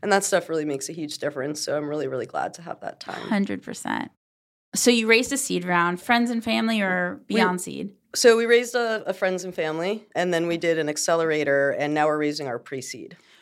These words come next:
Speaker 2: A pre-seed. And so, not to put you on the spot,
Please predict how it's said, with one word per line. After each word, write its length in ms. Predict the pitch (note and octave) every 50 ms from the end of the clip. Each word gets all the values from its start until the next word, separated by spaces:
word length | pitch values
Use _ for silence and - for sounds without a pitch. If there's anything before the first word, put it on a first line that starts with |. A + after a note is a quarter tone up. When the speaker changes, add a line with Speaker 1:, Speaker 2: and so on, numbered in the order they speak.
| _ _ -
Speaker 2:
A 100 | - G#3
pre-seed. 680 | G#3 - A3 A3 G#3+ G#3 - - F#3 F3 F3 F3 - - -
And 480 | G#3 G3+ G#3 G#3 G#3 G3+ G3+ - - -
so, 540 | - - - A3+ A3 A3 G#3+ G#3 - - - _ _ _ _ _ _ _ _ _ _ _ _ _ _ _ _ _ _ _ _ _ _ _ _ _ _ _ _ _ - - _ _
not 360 | A3+ A#3 A#3 B3 C#4 E4 D4+
to 80 | - C4
put 120 | C4 A#3+
you 80 | - F#3+
on 120 | F#3 F3
the 60 | E3+
spot, 460 | E3 - - - - - - E2+ -